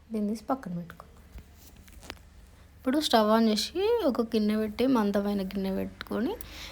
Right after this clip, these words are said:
అది హీట్ అయిన తర్వాత ఇందులోకి ఒక రెండు టేబుల్ స్పూన్ల ఆయిల్ అనేది యాడ్ చేస్తున్నా.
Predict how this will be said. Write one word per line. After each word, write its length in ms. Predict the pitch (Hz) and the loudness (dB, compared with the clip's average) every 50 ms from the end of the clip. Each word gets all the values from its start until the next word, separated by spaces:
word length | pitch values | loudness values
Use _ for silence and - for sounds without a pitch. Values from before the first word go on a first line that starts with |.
| - - 240 | -4 0 4
అది 100 | 226 233 226 | 4 4 4
హీట్ 240 | - 233 226 214 226 226 | 6 4 4 4 4 4
అయిన 120 | 226 226 220 220 | 2 4 2 2
తర్వాత 400 | 208 202 202 196 196 196 - - 339 370 339 | 0 2 2 0 0 0 0 2 2 2 4
ఇందులోకి 440 | 269 226 214 208 202 202 208 - 339 339 294 | 2 2 2 2 0 0 0 0 0 0 0
ఒక 140 | 269 - 220 214 | 2 0 0 0
రెండు 200 | 208 208 202 202 202 - | 0 0 0 -2 -2 -2
టేబుల్ 260 | 208 196 190 208 214 214 | -2 -2 0 0 0 0
స్పూన్ల 320 | - - 214 202 196 208 269 370 453 494 440 339 254 220 | -2 -4 -4 -2 0 0 0 0 0 0 -2 0 2 2
ఆయిల్ 200 | 214 208 202 202 | 4 4 4 4
అనేది 240 | 196 190 196 214 277 277 | 2 0 -2 -2 0 0
యాడ్ 180 | 233 202 190 185 196 | 0 0 0 -2 -2
చేస్తున్నా. 400 | 190 190 - - 202 196 226 | -2 -2 -2 -4 -2 -2 -2